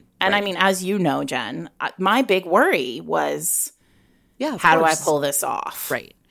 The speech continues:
Speaker 2: Well, and
Speaker 1: Uh, so I did paint myself into a corner in the sense that, like,
Speaker 2: His
Speaker 1: I
Speaker 2: job.
Speaker 1: don't know, had I to do it all over again, maybe I wouldn't have made him
Speaker 2: A cop.
Speaker 1: a detective inspector, but
Speaker 2: Yeah.
Speaker 1: I actually, I'm okay with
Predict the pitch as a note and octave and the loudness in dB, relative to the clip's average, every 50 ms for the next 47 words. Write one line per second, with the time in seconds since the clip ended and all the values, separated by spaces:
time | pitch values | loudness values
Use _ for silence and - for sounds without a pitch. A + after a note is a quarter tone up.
0 | _ _ - - - _ _ _ _ _ - F4 F4 E4+ D#4 D4 - - D#4 E4+ | _ _ -20 -20 -20 _ _ _ _ _ 0 2 4 4 4 2 0 -2 0 2
1 | F4 G4+ G4+ - - - C#4 B3+ C4+ C#4 C#4 B3 F4 G4 C#4+ - - C4+ G3+ F3 | 4 4 4 4 6 6 8 8 8 8 6 6 4 2 2 2 -6 -6 -4 -2
2 | F#3 - F#3+ E3+ - F3+ E3+ - E3 D#3+ - E3+ E3 D#3+ E3 - - G#3 G3+ G3 | -2 -2 -2 -2 -4 -4 -4 -4 -4 -4 -4 -6 -6 -6 -8 -6 -4 -2 -2 0
3 | F3+ F3 E3+ - - E3+ E3 D#3 - - D#3 D3 D3 C#3+ - D3 C#3+ C#3+ C#3 - | 0 0 -2 -2 -4 -4 -4 -4 -4 -2 -2 -2 -2 -2 -2 -4 -4 -4 -4 -8
4 | - _ _ - D3+ C#3+ D3+ D3 C#3+ - - - - D#3+ G3+ - - C#3+ C#3 C#3 | -14 _ _ -18 -16 -12 -10 -10 -10 -10 -6 0 2 2 2 2 0 -6 -6 -6
5 | E3 E3 D3 D#3+ D#3+ F#3 F#3 F#3 F#3+ F#3+ - - F#3+ G#3 G#3+ G#3+ G#3 G3+ G3 G3+ | -4 0 4 6 6 8 8 6 4 2 0 -4 -6 -4 -2 0 0 2 2 2
6 | G#3 G3+ F#3+ F#3 G3 F3+ F3+ G3 F#3+ F#3+ F#3 F3+ F3+ F3 E3 F3+ F3+ E3+ E3 D#3 | 2 0 0 0 0 0 0 0 0 0 0 0 -2 -4 -4 -4 -4 -4 -4 -2
7 | E3+ E3 D#3+ E3 D#3+ D#3+ D#3 D#3+ D#3 D#3+ D#3+ E3 D3+ D3+ D3+ D3+ D3+ D3+ D3+ D#3 | -2 0 0 0 0 0 0 -2 -2 -2 -4 -4 -4 -4 -4 -4 -4 -4 -4 -6
8 | _ _ _ _ _ _ _ _ _ _ _ _ _ _ - D#3+ - - C3 B2+ | _ _ _ _ _ _ _ _ _ _ _ _ _ _ -20 -16 -10 -8 -8 -6
9 | - D3+ E3+ - - - G#3+ - - - D#3 D#3+ - - - A#3 C4 - F#4+ G4 | -6 -6 -6 -4 -4 -4 -4 -6 -6 -6 -4 -4 -4 -2 -4 -4 -2 -2 -2 -2
10 | G4+ G4+ - - F#3+ F3 - - - - _ _ _ - F#3+ F#3+ F#3 F#3 F3+ F3+ | -2 -2 2 2 2 2 2 -2 -10 -16 _ _ _ 0 2 2 4 2 2 0
11 | - - - - F#3+ F3+ F3 - _ _ _ _ _ - - F#3 F#3 F3 F3 E3+ | -2 -6 -4 -4 -4 -4 -4 -6 _ _ _ _ _ -6 -2 -2 -2 -2 -2 -8
12 | D#3 - _ _ _ _ _ _ _ _ _ - - G3 G3+ G3 - - - - | -12 -16 _ _ _ _ _ _ _ _ _ 4 6 6 6 6 0 -12 -10 -8
13 | - F3+ D#3+ D3 C#3+ C#3 C#3 B2+ A#2+ C3+ C#3 C#3+ - - - - - - | -6 -4 -2 -2 -2 -4 -6 -8 -8 -10 -10 -10 -10 -10 -12 -12 -12 -16